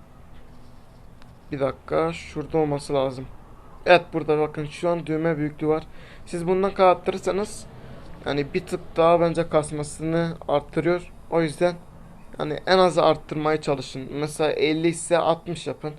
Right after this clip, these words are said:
Ya parmağınıza göre ayarlamanız lazım onu. Çok da büyük yapmanıza gerek yok.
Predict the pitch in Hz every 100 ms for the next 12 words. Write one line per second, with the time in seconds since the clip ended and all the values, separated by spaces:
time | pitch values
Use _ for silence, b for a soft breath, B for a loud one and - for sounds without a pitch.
0 | b b b - - - b b b -
1 | - - 165 160 160 165 165 180 170 170
2 | 165 151 156 165 147 147 135 143 143 170
3 | 170 175 165 - 160 156 - - - _
4 | _ - 139 165 165 151 147 143 131 156
5 | 147 147 147 139